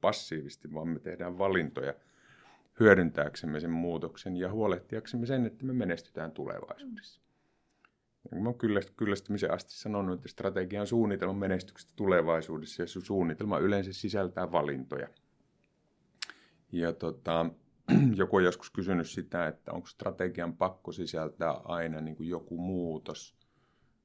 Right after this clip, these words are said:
Mä oon sanonut, että ei, jos A, ympärillä oleva maailma ei muutu, kilpailijat ei muuta omaa toimintaansa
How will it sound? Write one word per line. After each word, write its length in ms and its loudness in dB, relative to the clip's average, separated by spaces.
Mä 80 -6
oon 100 -4
sanonut, 460 -4
että 420 0
ei, 580 0
jos 640 -4
A, 500 4
ympärillä 420 0
oleva 220 -2
maailma 500 2
ei 60 -4
muutu, 520 -8
kilpailijat 520 2
ei 140 0
muuta 340 -2
omaa 300 0
toimintaansa 920 -4